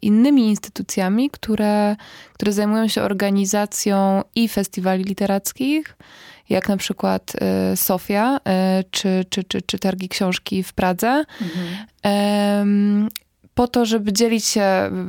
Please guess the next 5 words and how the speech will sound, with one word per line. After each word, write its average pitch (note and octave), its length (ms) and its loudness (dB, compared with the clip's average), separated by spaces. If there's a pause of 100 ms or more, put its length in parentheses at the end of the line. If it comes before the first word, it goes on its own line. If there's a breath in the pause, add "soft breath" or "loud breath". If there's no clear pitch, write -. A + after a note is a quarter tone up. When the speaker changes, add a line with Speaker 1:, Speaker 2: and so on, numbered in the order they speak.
(120)
Speaker 1:
pomysłami, G#3 560 2
doświadczeniami, G3 960 0
ale G#3+ 260 0
też, A3 480 0
em, G3+ 400 0